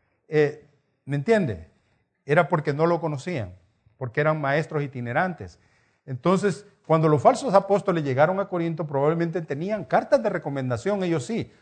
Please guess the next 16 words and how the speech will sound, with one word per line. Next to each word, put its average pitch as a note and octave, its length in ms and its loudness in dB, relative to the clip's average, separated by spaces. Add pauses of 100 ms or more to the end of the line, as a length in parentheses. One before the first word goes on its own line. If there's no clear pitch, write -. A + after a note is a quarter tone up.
(120)
falsas, F3+ 640 2
en C3 80 -4
las A#2+ 120 -2
que C3 100 -10
posiblemente D#3+ 680 -4
pretendían C#3+ 600 -6
que D#3 100 -8
la D3 120 -4
iglesia C3 320 -6
de D3 100 -6
Jerusalén C#3+ 600 -6 (300)
los C3+ 180 -4
había C#3 260 0
enviado D3+ 500 4 (420)
y D3+ 100 0
la, C#3 400 6